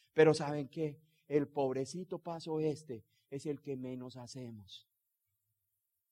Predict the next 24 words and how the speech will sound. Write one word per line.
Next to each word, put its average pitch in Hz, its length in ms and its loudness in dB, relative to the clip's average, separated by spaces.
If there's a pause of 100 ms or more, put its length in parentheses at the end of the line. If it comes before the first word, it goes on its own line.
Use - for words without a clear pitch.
(440)
Y 180 100 2
nos 202 160 8
dedicamos 196 600 10
ahí 196 260 -2
a 175 80 2
contactar 185 800 -4
y 185 80 -4
a 165 60 -2
hablar 175 220 -2
con 180 160 -2
la 147 140 -4
gente 160 460 -10 (200)
sin 170 320 -8
saber 165 520 -2
bien 196 540 -4
claro 165 460 -2
qué 156 280 -4
es 147 140 -10
lo 139 300 -4
que 127 140 -10
queremos, 113 720 -12 (440)
para 139 320 -4
dónde 143 540 0
vamos. 104 680 -6